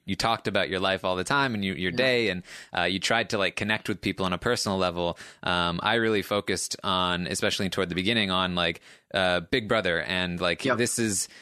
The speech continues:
Speaker 1: this is, and it, and over time, it's even, it's gotten to a point where, like, it's, I have a Big Brother personality, which is,
Speaker 2: Yeah.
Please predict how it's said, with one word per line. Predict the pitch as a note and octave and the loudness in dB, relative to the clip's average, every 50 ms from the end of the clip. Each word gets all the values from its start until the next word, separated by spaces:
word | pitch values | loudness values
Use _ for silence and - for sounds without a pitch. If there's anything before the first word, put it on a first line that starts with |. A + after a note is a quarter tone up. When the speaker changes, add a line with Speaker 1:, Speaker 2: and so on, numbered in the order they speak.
| - _ - | -14 _ -2
Speaker 1:
this | A2 A#2+ - - | 0 0 2 2
is, | B2 A#2 G#2+ | 2 0 0
and | - B2 B2 | 2 2 2
it, | B2 B2 - | 2 2 2
and | C3 | 2
over | C3+ C#3+ C3+ C3+ | 2 2 0 0
time, | B2+ - D3+ D#3+ D3+ C3 | 0 2 2 2 2 0
it's | A#2+ - - | -2 -2 -2
even, | B2+ A#2 A2+ A2+ G2+ | -2 -2 -2 -2 -2
it's | G2+ G#2 - - | -2 -2 -2 0
gotten | - B2+ B2+ G#2 A2+ G2 | 0 2 2 0 0 -2
to | A#2+ G#2+ | -2 -2
a | |
point | F#2 - G#2+ G2 E2 | -2 0 -2 -2 0
where, | F#2+ F#2+ | 0 2
like, | F#2 F#2 F#2 - - - - - | 2 0 0 -2 -8 -14 -8 -6
it's, | A2 F#2+ - - - | -6 -4 -4 -2 0
I | A2 A2+ | 0 2
have | A2+ B2 B2 A2+ | 2 2 2 2
a | A#2 G#2 | 0 0
Big | F#2+ A2+ G#2+ G2 | 0 0 0 0
Brother | A2+ A2 G2+ G2+ F#2 | 0 0 2 0 0
personality, | - A2 F#2+ - - F#2 F#2 G#2 G2 F#2 E2+ E2+ E2 | 0 -2 -2 -2 0 0 0 2 2 2 0 0 -2
which | E2+ - - | -2 -2 -2
is, | F2 E2+ E2 G#2+ C#3+ | -2 0 2 2 2
Speaker 2:
Yeah. | C3 G#2+ | 2 0